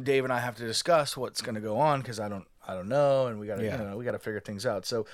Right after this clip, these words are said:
Speaker 1: that was it. It was very, very brief, and our, our, uh, you know, work, uh, aura, I should say, uh,
Speaker 2: Yeah.
Speaker 1: is fi-, is, is fine. It's, I mean, it's not, it's not really, au-, it's not awkward. We, you know, we're doing these Hollywood Park Casino things.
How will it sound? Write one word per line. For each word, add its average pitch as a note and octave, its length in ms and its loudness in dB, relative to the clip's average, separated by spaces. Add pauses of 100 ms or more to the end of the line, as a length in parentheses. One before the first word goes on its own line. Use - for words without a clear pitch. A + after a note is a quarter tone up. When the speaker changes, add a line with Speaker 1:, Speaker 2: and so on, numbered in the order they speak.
(120)
Speaker 1:
that A#3 140 8
was E3 140 6
it. D3 180 6
It C3 40 0
was C3+ 160 0
very, E3 220 6
very D3 280 2
brief, C3 320 -6
and D#3 120 -4 (1000)
our, F#3+ 300 8
our, F3+ 540 6
uh, F3+ 460 6 (680)
you B3 100 -6
know, C#3 320 6
work, E3+ 520 4 (1300)
uh, C#3 380 6
aura, D3 460 6 (200)
I B2+ 140 -2
should B2+ 220 -6
say, C3+ 300 2 (220)
uh, - 80 4
Speaker 2:
Yeah. B2+ 200 8
Speaker 1:
is C#3 280 0
fi-, E3+ 200 2
is, D3+ 240 -2
is E3+ 120 4
fine. E3 340 6
It's, A#2+ 240 -6
I C#3+ 100 4
mean, C#3 180 0
it's - 200 -4
not, D3 320 4
it's B2+ 220 -12
not D3 180 2
really, C3+ 240 4
au-, A#2 100 4
it's B2 200 -2
not B2+ 160 2
awkward. C3 320 4
We, B2+ 240 -4 (420)
you C#3 80 -2
know, C3 80 6
we're B2+ 100 4
doing C3 220 2
these B2 140 -2
Hollywood C3 360 4
Park C3 260 2
Casino B2+ 420 -2
things. C#3 580 -4